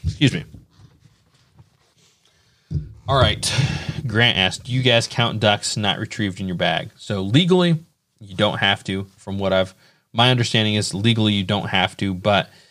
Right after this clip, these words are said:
um, you know, there's some arguments for ethically that you should.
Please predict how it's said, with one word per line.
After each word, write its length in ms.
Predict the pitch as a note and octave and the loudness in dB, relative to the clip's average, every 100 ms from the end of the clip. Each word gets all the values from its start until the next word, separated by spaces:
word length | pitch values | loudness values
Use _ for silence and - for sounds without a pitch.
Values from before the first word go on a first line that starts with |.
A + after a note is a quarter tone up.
| _ _ _ | _ _ _
um, 760 | - G2+ G2+ G2+ G2+ G2+ G2+ F2 _ - | 0 2 4 4 4 2 -2 -10 _ -4
you 120 | A2+ | 2
know, 80 | G#2+ | 4
there's 220 | G#2 G2 | 4 2
some 180 | A2 G#2 | 0 0
arguments 480 | A2 G#2+ G2+ G2+ G2+ | 4 4 2 0 -2
for 320 | - G#2 - | -2 -2 2
ethically 520 | G#2 - F#2 G2+ G2 | 0 0 -4 0 0
that 180 | F#2 F#2 | 0 -4
you 140 | F#2 | -4
should. 400 | F2+ G2 F2+ D#2+ | -4 0 2 0